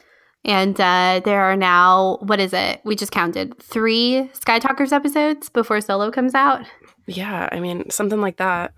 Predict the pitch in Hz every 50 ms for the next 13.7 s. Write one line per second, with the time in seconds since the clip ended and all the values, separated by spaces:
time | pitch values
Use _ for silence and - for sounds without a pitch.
0 | _ _ - - 190 175 - 165 156 156 156 - 190 190 - _ _ _ _ _
1 | _ _ 233 233 233 240 226 214 - - 202 220 247 247 202 208 214 220 208 -
2 | - - _ _ _ _ _ _ _ - 196 - 247 233 - 220 190 185 - 214
3 | 214 196 160 - - 175 185 185 180 185 - 226 240 - 254 247 202 190 185 175
4 | - - - 196 190 170 - - - - - - 202 202 - - 208 - - -
5 | 208 185 - 285 247 294 302 381 403 392 392 - - - - - - - - -
6 | - 277 311 311 - 233 202 208 202 - 240 226 226 214 208 214 214 220 208 -
7 | 208 202 190 202 - 185 185 185 190 196 190 185 180 180 180 180 175 170 170 170
8 | 190 190 196 - - - - - 240 202 214 202 - - 190 175 175 190 185 190
9 | - 190 180 - 180 165 165 175 190 202 208 202 196 185 - - 185 175 175 170
10 | 170 180 - - - 196 - - - 190 180 175 175 170 185 175 170 160 165 160
11 | 156 156 - - - 170 165 160 156 143 127 92 208 - - - - - 170 185
12 | 170 175 190 185 180 180 170 180 175 175 175 185 180 180 170 165 113 90 180 -
13 | - - - - - - - - - - - - - -